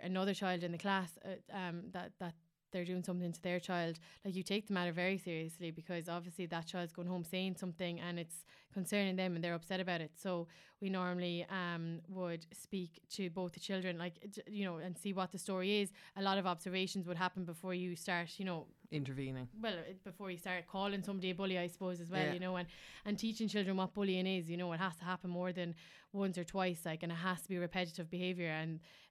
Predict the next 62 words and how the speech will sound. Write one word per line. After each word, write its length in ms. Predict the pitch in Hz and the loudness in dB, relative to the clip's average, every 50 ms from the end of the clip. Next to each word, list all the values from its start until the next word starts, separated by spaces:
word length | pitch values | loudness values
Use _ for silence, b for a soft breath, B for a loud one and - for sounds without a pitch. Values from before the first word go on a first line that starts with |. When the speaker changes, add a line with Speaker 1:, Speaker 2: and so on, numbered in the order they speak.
| _ - 190 | _ -8 -2
Speaker 1:
that 260 | - 180 170 165 165 | -2 0 -2 -2 0
they 140 | - 180 180 | 2 4 4
are 60 | 175 175 | 4 4
aware 320 | 175 180 190 190 190 180 | 4 4 6 6 6 6
of 140 | 170 160 165 | 4 2 4
that, 220 | 185 175 175 165 - | 4 4 4 2 -2
that, 260 | 170 151 156 - - | -4 -4 -4 -4 -2
you 60 | 185 | -2
know, 140 | 180 170 131 | -2 -2 -2
some 180 | - - 190 | -2 -2 -2
children 300 | 175 - 196 180 180 175 | 0 0 -2 0 0 -2
can 140 | 160 180 180 | -2 -2 -2
just 200 | 170 175 160 - | -2 -2 -4 -2
say, 180 | - 185 180 175 | 0 2 2 2
"Oh, 180 | 165 160 160 156 | 2 0 -2 -6
he's 460 | - - - - - - - 202 170 | -10 -16 -18 -20 -20 -10 -8 -8 -8
bullying 340 | 165 - 190 185 185 180 175 | -4 -2 0 0 2 2 0
me," 100 | 175 160 | 0 -2
but, 180 | 165 170 180 - - 196 | -2 -4 -4 -6 -4 -4
but 100 | 214 214 | -2 0
you 80 | 190 196 | 2 2
need 160 | 190 185 175 | 2 0 -2
to 80 | - - | -4 -2
try 160 | - 196 185 | 0 0 2
get 180 | 170 185 180 - | 2 0 -2 -2
to 60 | 175 | -6
the 80 | 170 170 | -2 2
bottom 280 | 185 185 180 - 180 | 2 2 2 0 -4
of 120 | 175 165 190 | -4 -2 -2
what 140 | 190 180 | -2 -2
exactly 400 | 175 175 196 185 180 170 - 185 | -2 0 0 -2 -2 -2 -4 -2
they're 140 | 175 175 175 165 | 0 0 0 0
doing. 260 | 185 185 185 175 165 B B B B B B - | 0 0 0 0 -2 B B B B B B 0
So 120 | - 208 | 2 6
a 40 | 202 | 6
lot 160 | 208 214 214 | 8 8 6
of 120 | 208 180 | 6 2
talk, 380 | - - 190 190 196 180 165 - | 2 2 4 4 4 4 2 0
you'd 120 | 185 175 | -2 0
bring 180 | 165 202 196 202 | 2 2 4 4
in 120 | 196 196 | 4 4
your, 280 | 190 175 175 175 170 160 - | 4 4 2 2 0 -2 -2
like, 200 | 180 175 165 - - | -2 -4 -4 -4 -4
uh, 40 | 196 | -4
your, 240 | 185 180 175 170 - - _ - | -2 -2 -2 -4 -4 -6 _ -8
in 120 | 220 185 185 | -4 -2 0
our 140 | 180 185 | 0 0
school, 160 | 196 - 208 185 | 0 2 2 2
you, 260 | 180 175 175 175 165 - | 2 2 2 0 -2 -4
you 140 | - 208 185 | -6 -6 -2
get 300 | 165 190 185 185 175 - B B B B B | 0 0 0 0 -2 -4 B B B B B
involved, 360 | - 190 196 185 180 180 - - | 0 2 4 4 4 4 2 -2
your 380 | 202 190 185 180 175 170 170 - - | -2 0 0 0 0 0 -2 -4 -2
learning 300 | 190 196 190 190 190 185 | 0 2 4 4 2 0
support 240 | - - 202 190 - | 0 0 -2 0 0
teacher 260 | - 208 - - 208 | 0 -2 0 0 0
would 120 | 196 196 180 | 0 2 2
be 100 | 202 196 | 2 2
involved, 380 | 196 180 196 196 196 196 190 | 2 2 4 4 4 2 2
your 160 | 180 170 165 165 | 0 -2 -4 -4
special 340 | 165 - 196 185 175 190 180 | -4 -2 -4 -2 0 -2 -2
ed-, 140 | 175 170 | -2 -4